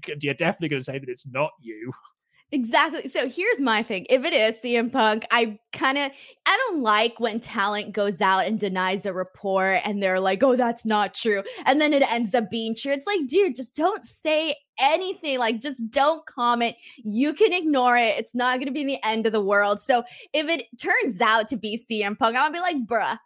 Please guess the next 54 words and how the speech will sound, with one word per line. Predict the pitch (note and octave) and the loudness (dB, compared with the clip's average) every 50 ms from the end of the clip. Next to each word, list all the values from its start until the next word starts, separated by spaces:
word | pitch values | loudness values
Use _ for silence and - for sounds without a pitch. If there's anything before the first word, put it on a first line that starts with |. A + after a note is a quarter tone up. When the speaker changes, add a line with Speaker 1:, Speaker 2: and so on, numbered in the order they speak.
| _ _ _ | _ _ _
Speaker 2:
really? | A3+ B3+ F4+ A4+ A#4+ A#4+ B4 B4+ A#4+ | -2 0 0 2 2 2 0 0 0
Like, | G#4+ D#4 C#4 B3+ | 0 -2 0 0
why | D#4 | 0
do | F#4 - | 0 0
you | A#4 D5 | -2 -4
have | C#5 C5+ | -6 -6
to | A#4+ - | -2 -2
go | A#4+ A#4+ | 0 -2
and | A#4 G#4 | -2 -2
put | - B4 G#4+ | 0 2 2
out | G4+ G4+ G4 G4 | 2 2 2 -2
there?" | F#4+ F#4 F#4 | -6 -6 -2
No, | F4+ E4+ G4 F#4 C#4+ B3+ - | 0 2 2 2 0 0 0
it's | F4+ C#4 - | -2 -2 -2
just, | - F#4+ - - - - - - | -6 -8 -8 -10 -16 -16 -2 0
that | D4 - C5 - | 0 0 2 0
type | C5+ C#5 C#5 A4+ | -4 -4 -4 -6
of | - | -8
stuff | - - D#4+ E4 A#3 G3 - | 0 0 0 0 0 -2 0
bothers | - A#3 A#3 A#3 A#3 A3 A3 G#3+ G#3+ - | 2 4 6 6 4 4 2 -2 -4 -4
me, | G#3+ F#3+ | -8 -8
you | F#3 F3+ F#3+ | -8 -8 -6
know? | G3+ G#3 A#3 A#3+ | -2 2 4 4
Like, | C4 B3+ B3 | 4 2 0
if | B3+ C4 | -2 -4
it's | C4 D4 C4 - | -4 -4 -8 -10
you, | D4 E4 F#4 F#4+ G4 F#4+ F#4+ G4 - - - - _ | -4 0 2 2 2 2 0 -4 -8 -14 -20 -16 _
just | - F#4+ F4+ A#3 A#3+ | -2 0 0 0 2
don't | - G#4+ A4 A4+ G#4+ - | 4 4 4 4 0 -4
say | - - - A4+ A4+ A#4 A#4 A4 | -12 -6 -4 -2 0 0 0 -2
anything. | G#4+ F#4 E4 D4+ - A#3 F#3 F3 F#3 D#3 D#3 | -2 -2 -4 -4 -2 -4 -4 -4 -8 -10 -2
Don't | E3 D4+ D4+ D#4 D#4+ D#4 D#4 - | 0 2 2 4 2 0 -4 -10
comment | - - - C#4 C4+ C#4+ D4 D4+ D4+ C#4+ B3 - | -18 -12 -4 -2 0 2 2 0 0 -2 -4 -2
on | - A3+ A3 G#3+ G#3 | 0 0 0 0 0
it. | G3+ F#3+ - _ - - - - _ | -2 -4 -6 _ -20 -20 -20 -20 _
So | - E4+ F4 | -2 -2 0
then | F#4 G4+ G#4 G4+ F#4 | 2 2 0 0 -2
I'm | F#4+ F4 | -2 -4
thinking, | - F4 E4+ D4+ D#4+ E4+ D#4+ C#4+ B3+ | -6 -6 -6 -4 -4 -2 -2 0 2
well, | D4 C#4 C4+ C4+ C4 B3 A3 | 4 6 6 6 4 2 0
you | B3 D4+ C4+ | -4 -6 -4
know, | C#4 C4+ C#4 | -4 -4 -4
he | C4+ D4 D4 | -4 -4 -6
shut | C#4+ - - F#4+ F#4+ F#4 C#4 | -6 -4 -2 -2 -4 -4 -2
down | - C#4 B3+ B3 A#3+ | 0 2 2 2 2
these | A#3 G#3+ A#3 - | -2 -6 -8 -6
rumors, | G#3+ A#3+ B3+ B3 A3+ G#3+ G3 A3 - - | 0 0 0 2 0 -2 -6 -6 -6 -4
and | B3 B3+ | -4 -4
it | A#3+ G3+ | -4 -4
might | A#3+ C4 C#4+ F#4 E4+ - | -4 -2 -2 -2 -4 -6
just | C4+ A#3+ - G#3 | -8 -10 -8 -8
be | B3 B3 A3+ | -8 -6 -6
true. | - - - E4+ G4+ F#4+ D4+ C4+ | -6 -8 -8 -6 -4 -2 0 2
Like, | B3+ A3+ B3 | 2 2 0